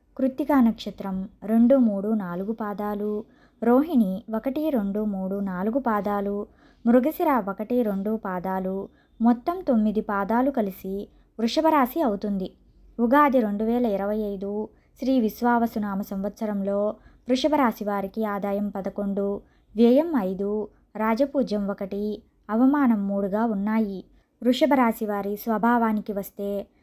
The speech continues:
వృషభ రాశి వారు స్థిరమైన మనసు కలిగి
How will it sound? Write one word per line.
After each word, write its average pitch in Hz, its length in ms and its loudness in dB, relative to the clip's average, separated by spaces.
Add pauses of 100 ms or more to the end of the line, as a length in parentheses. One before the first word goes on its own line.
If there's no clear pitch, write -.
(200)
వృషభ 240 300 2
రాశి 214 340 0
వారు 196 460 -2 (280)
స్థిరమైన 269 560 4
మనసు 226 340 0
కలిగి 196 560 -6